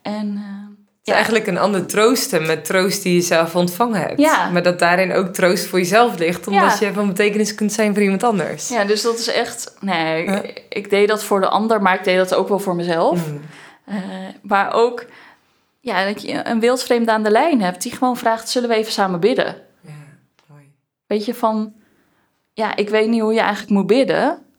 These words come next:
Speaker 1: Ehm, ja, eh, we deden het altijd in de kerk samen, maar nu weet ik even niet hoe, wat ik moet doen.
Speaker 2: Ja, ja.
Speaker 1: Weet je, van, "Kunnen we samen bidden?" Kunnen, ja,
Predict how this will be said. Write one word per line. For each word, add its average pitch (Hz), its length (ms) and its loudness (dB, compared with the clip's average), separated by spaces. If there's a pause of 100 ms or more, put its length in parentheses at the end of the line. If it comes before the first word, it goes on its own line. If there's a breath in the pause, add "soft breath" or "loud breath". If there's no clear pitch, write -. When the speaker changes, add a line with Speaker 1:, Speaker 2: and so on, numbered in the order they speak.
(680)
Speaker 1:
Ehm, 214 320 -14 (760)
ja, 208 260 0
eh, - 460 -4
we 214 100 2
deden 240 280 2
het 233 100 -2
altijd 240 260 0
in 214 100 0
de 214 80 0
kerk 302 300 2
samen, 190 380 2
maar 220 100 4
nu 254 100 4
weet 262 220 4
ik 339 60 4
even 302 140 4
niet 277 120 8
hoe, 277 80 4
wat 247 140 4
ik 277 60 -4
moet 233 160 4
doen. 277 240 6
Speaker 2:
Ja, 175 120 -4
ja. 151 40 -14 (440 loud breath)
Speaker 1:
Weet 214 160 -4
je, 262 80 -2
van, 254 180 0
"Kunnen 277 220 2
we 254 80 0
samen 247 300 0
bidden?" 269 340 0
Kunnen, 233 360 -2 (380 loud breath)
ja, 233 320 -2